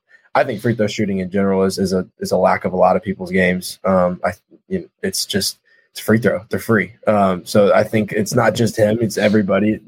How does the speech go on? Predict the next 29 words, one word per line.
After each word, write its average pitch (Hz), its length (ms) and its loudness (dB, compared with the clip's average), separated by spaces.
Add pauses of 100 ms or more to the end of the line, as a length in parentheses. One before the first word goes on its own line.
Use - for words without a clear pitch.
um, 98 360 0
and 101 180 -2
across 101 360 0
the 101 80 -4
country. 101 320 -2
But 98 260 0 (380)
if 120 80 -10
he 143 100 4
could 131 140 2
shoot 143 380 0
close 135 260 2
to 127 60 2
that 123 160 4
seventy 127 260 2
percent 123 320 2
number 123 220 4
that 120 100 6
he 107 60 0
shot 113 240 2
his 107 100 -2
first 110 300 -4
season, 107 480 0
um, 101 340 2
it'll 110 180 4
make 107 320 2
him 101 380 -2
less 107 420 0 (380)
of 107 140 4
a 98 280 4